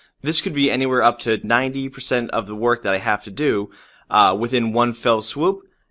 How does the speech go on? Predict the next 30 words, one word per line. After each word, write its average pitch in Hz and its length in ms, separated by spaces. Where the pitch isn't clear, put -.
And 131 160
then 151 80
I 160 60
simply 151 280
need 135 180
to 120 60
go 135 300
into 185 200
that 160 200
map 120 380
and 117 260
reconnect 135 500
it. - 60
So 110 160
in 117 60
this 139 180
case, 131 300
I'm 104 100
gonna 98 160
connect 101 320
it 92 60
to - 80
C 101 220
R 95 80
M 95 120
twenty 92 220
eleven 131 420
as 90 160
a 90 60
source, 143 480